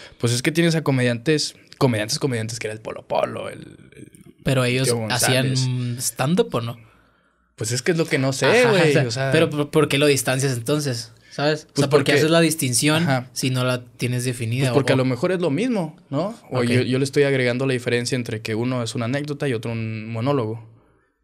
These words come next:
Speaker 2: ¿Y cuál
Speaker 1: ¿Sabes?
Speaker 2: es la diferencia entre anécdota y monólogo?
Speaker 1: Que uno cuenta su punto de vista y otro agrega su historia, su, pues, ah, sin su invento, ¿sabes cómo? No sé.
Speaker 2: Ok, una, o sea, parte ficción, parte
Speaker 1: Sí, ajá.
Speaker 2: punto de vista.
Speaker 1: Ajá.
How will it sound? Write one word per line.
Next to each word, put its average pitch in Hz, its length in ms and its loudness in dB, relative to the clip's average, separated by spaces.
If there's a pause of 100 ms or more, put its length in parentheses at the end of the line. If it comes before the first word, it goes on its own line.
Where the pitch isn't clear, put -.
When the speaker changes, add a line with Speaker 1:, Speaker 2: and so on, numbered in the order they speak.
(140)
Speaker 2:
¿Y 135 100 -10
cuál 120 160 2
Speaker 1:
¿Sabes? 117 60 4
Speaker 2:
es 117 60 0
la 123 40 2
diferencia 117 380 0
entre 120 180 -2
anécdota 117 380 -2
y 117 40 0
monólogo? 117 460 -2 (460)
Speaker 1:
Que 110 320 2
uno 120 260 -2
cuenta 123 300 -2
su 123 140 -8
punto 120 280 -4
de 127 60 -2
vista 131 580 -4
y 110 140 -6
otro 120 180 -6
agrega 113 600 -4 (260)
su 90 460 -10
historia, 117 680 -10
su, 95 640 -10 (840)
pues, 117 200 -2
ah, 110 200 -4
sin 113 240 -2
su 120 120 -2
invento, 139 600 0
¿sabes 143 320 0
cómo? 196 280 0
No 151 140 0
sé. 139 480 2
Speaker 2:
Ok, 131 140 2 (100)
una, 165 280 4
o 156 100 2
sea, 151 200 2
parte 151 220 0
ficción, 151 460 2
parte 143 360 4
Speaker 1:
Sí, 139 380 6
ajá. 135 240 2
Speaker 2:
punto 135 220 2
de 127 100 4
vista. 120 260 0
Speaker 1:
Ajá. 117 320 -4